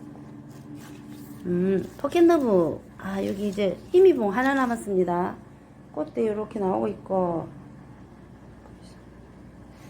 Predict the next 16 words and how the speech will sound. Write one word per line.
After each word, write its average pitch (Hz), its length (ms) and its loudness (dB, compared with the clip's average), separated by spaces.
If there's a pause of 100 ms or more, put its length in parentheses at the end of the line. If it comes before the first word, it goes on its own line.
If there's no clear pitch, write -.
(600)
아, 156 280 -12 (280)
불빛이 - 380 -12
잘 151 160 -10
안 160 140 -2
보이네. 175 420 -4 (920)
희미봉이, 233 920 4 (340)
어, 180 720 -2 (1120)
연분홍색으로 262 1200 6
꽃이 247 300 -8 (400)
조롱조롱조롱 247 800 0
피는 233 240 -2
거예요. 180 540 2
되게 190 240 0
예뻐요. 185 400 -2
방울방울 180 600 0
피는데. 165 480 -4